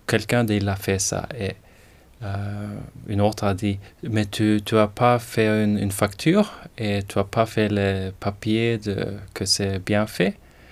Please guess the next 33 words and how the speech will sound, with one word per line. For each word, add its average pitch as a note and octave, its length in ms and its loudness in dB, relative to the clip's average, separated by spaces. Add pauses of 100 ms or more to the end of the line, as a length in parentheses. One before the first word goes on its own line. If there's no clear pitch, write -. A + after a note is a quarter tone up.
(1120)
Et F#2+ 280 -4 (500)
l'homme G2 280 0
qui G2 160 -6
a F#2 140 -2
dit G2 220 -10
ça, « G2+ 180 -6 (100)
Non, A2+ 180 -4
on G2+ 120 -4
vit A2+ 220 -2
dans, A2 180 -4
sur A2 240 -2
cette G#2 220 -2
île-là, G#2 420 -2
on G#2 180 -2
est G2 160 0 (380)
deux A2 160 -2
cent G2+ 220 -2
cinquante G#2 680 -4
personnes. G#2 460 -2 (240)
Si - 200 0
l'homme-là A2 640 2
n'a G2+ 140 -2
pas G2+ 160 0
fait G#2+ 200 -4
un G#2 60 0
bon G2+ 220 -2
travail, G2+ 480 -4 (580)
il F#2 100 -8
va F2 120 -6
pas G2+ 240 0
avoir G2+ 320 -2
de G2+ 80 -10
travail. » G2+ 500 -4